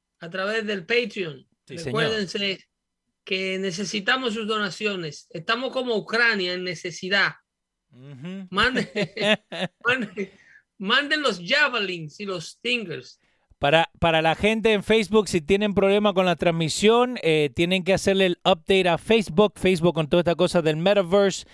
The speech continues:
Speaker 2: tienen problema con videos all over the place.
Speaker 1: Ha perdido un billete Zuckerberg con
Speaker 2: Sí.
Speaker 1: el cambio de nombre.
Speaker 2: Eh, exacto. No, y, y lo peor, right, que meta punto com no le, no es de él.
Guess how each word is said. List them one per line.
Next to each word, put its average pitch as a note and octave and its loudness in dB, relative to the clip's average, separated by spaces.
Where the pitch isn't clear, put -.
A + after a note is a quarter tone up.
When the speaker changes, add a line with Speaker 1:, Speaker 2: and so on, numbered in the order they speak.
Speaker 2:
tienen D3+ -2
problema D3+ 0
con C#3+ -6
videos D#3 0
all E3+ 4
over B2+ 2
the G2+ -2
place. - -12
Speaker 1:
Ha C#3+ -14
perdido F3+ -8
un F3+ -8
billete E3+ -4
Zuckerberg D#3 -8
con C#3+ -18
Speaker 2:
Sí. C#3 -8
Speaker 1:
el G3 -4
cambio F3 -4
de E3 -6
nombre. E3+ -8
Speaker 2:
Eh, A3+ 4
exacto. G#3 2
No, C4 2
y, F3 0
y D#3 2
lo D#3 4
peor, F3+ 6
right, E3 4
que E3+ 0
meta G3+ 2
punto G3 0
com E3 4
no D#3 2
le, E3 2
no F#3+ 4
es - 6
de C4 8
él. C#3+ 0